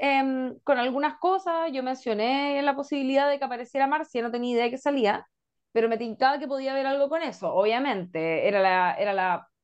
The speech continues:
esposa oficial, al menos. Tenía que haber algo contractual con ella, por supuesto, a nivel de herencia y todo eso.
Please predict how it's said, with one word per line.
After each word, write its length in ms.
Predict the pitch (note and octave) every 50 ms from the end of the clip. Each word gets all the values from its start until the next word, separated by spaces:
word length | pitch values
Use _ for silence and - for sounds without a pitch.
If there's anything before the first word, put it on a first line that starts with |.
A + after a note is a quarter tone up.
| _ _ _
esposa 440 | - - G3+ - - A3+ A#3 G#3+ A#3
oficial, 600 | G#3 F3+ A3+ F#3 F3+ - D4+ C#4 B3 G3+ G3 G3 -
al 140 | G3+ G#3 G#3
menos. 460 | G#3+ G3+ F3+ F3 G3 B3 C4+ - _ _ _ _ _ _ _
Tenía 300 | - G3 G#3 A3 A3+ A#3
que 60 | A3
haber 160 | A3 G#3 G#3+ G#3+
algo 440 | G#3 G#3+ G#3 G#3 G#3 G#3 G3+ G3 F#3+
contractual 680 | G3+ G3+ G3 F#3+ F#3+ F#3+ F#3+ F#3+ - - G#3+ G#3 G#3
con 140 | - F#3+ F#3+
ella, 380 | G#3+ B3 C4+ C4+ C4+ B3+ A#3
por 120 | G#3 G#3+ G#3+
supuesto, 380 | - G#3 A3 A3 A3+ A3+ -
a 20 | G#3
nivel 240 | G#3 G3+ G3+ G3+ G3+
de 60 | F3+ E3+
herencia 360 | F#3 G#3 A3+ A#3+ A#3 - G3+
y 40 | F#3+
todo 200 | G#3 A3+ B3 A#3
eso. 440 | F#3+ E3+ - - - - - -